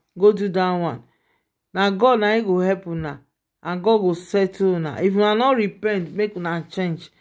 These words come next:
So my correct people, Queen Naomi, the kind life when she dey live, li-, live, I too like am. Very simple and understand. She dey do her thing, she dey dey her day. She don't send anybody.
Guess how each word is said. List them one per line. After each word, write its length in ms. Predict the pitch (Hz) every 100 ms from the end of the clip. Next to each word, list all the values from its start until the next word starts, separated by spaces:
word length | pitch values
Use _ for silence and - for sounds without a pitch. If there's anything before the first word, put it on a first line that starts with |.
| _ _ _ _
So 380 | - 202 202 190
my 180 | 190 196
correct 400 | 220 233 247 226
people, 420 | 208 - 160 139 _ _ _ _ _
Queen 180 | 233 233
Naomi, 480 | 247 294 294 226 220
the 180 | 208
kind 280 | 208 294 294
life 200 | 262 226
when 180 | 233 233
she 100 | 185
dey 180 | 185 185
live, 400 | 180 160 160 -
li-, 380 | 185 196 185 185
live, 500 | 175 175 165 - - _ _ _ -
I 140 | 214
too 180 | 226 254
like 320 | 220 202 190
am. 120 | 190
Very 280 | 247 277 285
simple 560 | 277 233 214 180 165 - _ _ _
and 320 | - 185 -
understand. 840 | 196 226 208 180 165 185 185 175 160
She 140 | 233
dey 180 | 226 233
do 200 | 202 285
her 300 | 262 214 180 -
thing, 240 | 214 180
she 100 | 190
dey 160 | 190 190
dey 220 | 220 226
her 180 | 185 165
day. 400 | 156 185 170 180 - _
She 120 | - 247
don't 220 | 302 285
send 160 | 262
anybody. 800 | 240 226 220 180 185 160 147 139